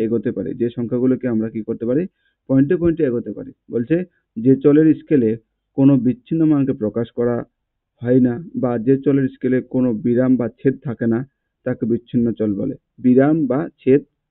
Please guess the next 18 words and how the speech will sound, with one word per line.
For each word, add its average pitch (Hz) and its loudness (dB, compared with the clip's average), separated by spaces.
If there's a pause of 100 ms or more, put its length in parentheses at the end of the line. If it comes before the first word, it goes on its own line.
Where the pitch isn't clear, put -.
(240)
থাকে 123 -4
না, 110 0
কি - -6
বললো? 131 4
বিরাম 123 0 (480)
বা 123 0
ছেদ 139 -2
থাকে - -8
না। 101 -2 (300)
যেমন 123 4 (400)
শিশুর 127 0
দৈহিক 113 0
বয়স, 127 2 (300)
যদি 127 -2 (100)
বয়স 127 0
যদি 151 0
মানুষের 120 -2
বাড়ে, 107 -6